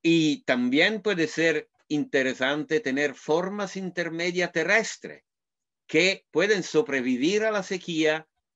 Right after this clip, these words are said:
y permitir la recolonización del me-, del ambiente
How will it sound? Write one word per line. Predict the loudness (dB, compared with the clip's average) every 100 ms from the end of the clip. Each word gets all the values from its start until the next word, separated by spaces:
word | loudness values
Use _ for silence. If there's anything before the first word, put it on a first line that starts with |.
| 2
y | 4 4 2
permitir | 2 2 2 0 0 0 -2 _ _ -4
la | -2 -2 -6 _ _ _
recolonización | 0 0 2 0 -2 -6 -10 -10 -8 -6 -8
del | -10 -8 -10
me-, | -10 -12 -14
del | -14 -14
ambiente | -14 -14 -16 -16 -20 -20